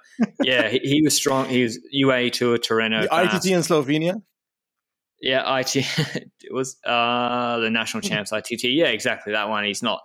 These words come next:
Speaker 1: at full level there. Um, yeah, I just think Pogacar I don't know.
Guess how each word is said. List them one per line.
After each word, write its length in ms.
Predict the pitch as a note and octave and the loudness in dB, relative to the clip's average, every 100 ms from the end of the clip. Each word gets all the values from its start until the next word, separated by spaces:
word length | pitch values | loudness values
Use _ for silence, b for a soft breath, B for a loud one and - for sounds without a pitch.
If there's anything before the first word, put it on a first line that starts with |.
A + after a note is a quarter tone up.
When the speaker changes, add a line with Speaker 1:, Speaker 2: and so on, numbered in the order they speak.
| B B B B | B B B B
Speaker 1:
at 160 | - - | -8 -6
full 300 | - C3 A2+ | -2 0 2
level 340 | G#2+ G2+ G#2 | 0 0 -2
there. 480 | G2+ G#2 G2 F2+ - | 0 0 0 -2 -4
Um, 540 | B2 B2 B2 A#2+ A#2+ - B B B B B B _ _ - | -2 0 0 0 -4 -8 B B B B B B _ _ -4
yeah, 180 | D3 B2+ | 0 0
I 80 | |
just 220 | A2+ A2+ - | 0 -4 -2
think 260 | A2 - | -4 -4
Pogacar 840 | - A2 G#2+ - A#2+ G#2 G#2+ G#2 B2+ _ _ _ _ _ _ _ _ - | -6 -4 -4 -2 0 2 0 -2 -8 _ _ _ _ _ _ _ _ -4
I 100 | A#2 | -2
don't 100 | A2 | 0
know. 160 | A2+ | -2